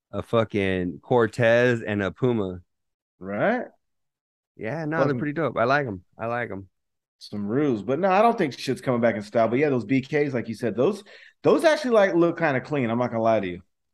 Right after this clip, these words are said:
Speaker 1: Dog, do you remember the fucking, um, the shoes in, like, the nineties where it had the little basketball on it that you would pump?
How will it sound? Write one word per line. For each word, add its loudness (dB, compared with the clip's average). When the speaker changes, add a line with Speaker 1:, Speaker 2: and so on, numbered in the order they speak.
Speaker 1:
Dog, 2
do 2
you 6
remember 4
the 0
fucking, 0
um, 0
the -2
shoes 2
in, 0
like, -2
the -4
nineties 0
where 0
it -4
had 0
the 0
little 4
basketball 0
on 0
it -2
that 0
you 0
would -6
pump? -2